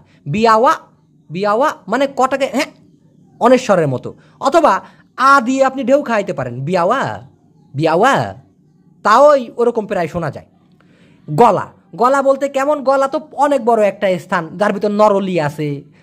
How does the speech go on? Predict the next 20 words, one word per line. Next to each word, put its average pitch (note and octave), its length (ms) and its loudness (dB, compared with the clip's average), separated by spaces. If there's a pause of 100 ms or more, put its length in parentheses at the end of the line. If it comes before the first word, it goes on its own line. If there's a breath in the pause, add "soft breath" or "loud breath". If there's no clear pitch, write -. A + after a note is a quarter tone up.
(140)
আলাজিব্বাও G3+ 640 0
গ-, G3 180 -6
গলার F#3 260 -2
ভিতরে E3+ 280 -6
থাকে, D3+ 320 -12
টনসিল A3 440 -2
ফোলে F#3+ 220 -2
গলার D#3+ 280 0
ভিতরে। C#3+ 320 -6 (240 soft breath)
কিন্তু D#4 260 -2
এই A3+ 240 4
গলাটা D4+ 300 2
হচ্ছে D#4+ 280 -6 (320 soft breath)
ওই B3+ 120 0
যে C4+ 120 0
খাবার C#4 380 2
পেটে C#4 260 -2
যাওয়ার A#3 300 2
যে A3 100 -2
রাস্তাটা, F#3 520 -4